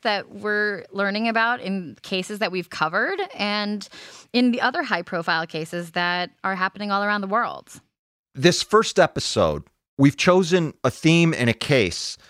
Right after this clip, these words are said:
Speaker 2: about a little-known crime-solving technique that's being used to solve cold cases that have been frozen solid.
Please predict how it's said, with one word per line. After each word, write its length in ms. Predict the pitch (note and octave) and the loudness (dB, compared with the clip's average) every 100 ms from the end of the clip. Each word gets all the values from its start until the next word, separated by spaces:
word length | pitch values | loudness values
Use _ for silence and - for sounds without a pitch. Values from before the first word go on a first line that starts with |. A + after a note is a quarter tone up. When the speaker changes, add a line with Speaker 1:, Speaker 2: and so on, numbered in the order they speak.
| _ _ - | _ _ -8
Speaker 2:
about 240 | - - - | -4 -2 -2
a 60 | |
little-known 760 | A#2 D3 F#3 E3+ C#3+ C3+ C3 B2 | 0 4 4 4 4 4 4 0
crime-solving 840 | - B2 A#2 A2 - G2+ F2 E2+ | 0 2 2 0 2 4 4 -2
technique 680 | - F#2 - F#2 E2 D#2 - | -2 -2 -2 -2 -2 -4 0
that's 220 | F2+ - | -2 0
being 320 | A2+ G#2+ G2+ | 0 2 4
used 240 | G#2 G2+ - | 2 2 -2
to 80 | |
solve 360 | - G#2 E2+ - | 0 2 2 0
cold 300 | - F2+ - | -2 -2 -2
cases 680 | - C#3+ - E2 D#2 D2+ - - _ _ _ _ - | 0 0 0 -2 -2 -4 -10 -14 _ _ _ _ -6
that 140 | G#2+ | -4
have 120 | F2+ | -2
been 140 | G#2+ F2 | -2 -2
frozen 500 | - C#3+ D3 B2 A2 | 4 6 6 2 -2
solid. 640 | - F#2 F2+ C#2 C#2 | 2 4 4 0 -8